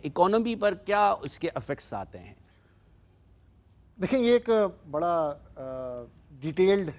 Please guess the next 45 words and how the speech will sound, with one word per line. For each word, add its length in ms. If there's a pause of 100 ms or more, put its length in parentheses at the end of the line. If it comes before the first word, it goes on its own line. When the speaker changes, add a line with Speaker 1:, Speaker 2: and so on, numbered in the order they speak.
Speaker 2:
अ, 40
ये 220
एक 120
सवाल 420
है, 100
उसका 220
डिटेल्ड 400
जवाब 260
भी 140
है। 280 (200)
अम, 480
टाइम 160
तो 100
हमारे 160
पास 160
बहुत 240
है, 140 (260)
इसलिए 180
I 80
think 180
डिटेल 300
जवाब 200
दिया 160
जा 120
सकता 260
है। 120 (920)
देखिए, 140
बात 240
ये 160
है 60
कि, 200
अ, 200 (2000)
कुरान 260
पाक 440
या 120
शरीयत 360
जो 120
है 180
वो 480 (480)
इकोनॉमी 360
की 100
कोई 120
किताब 320
नहीं 200
है, 120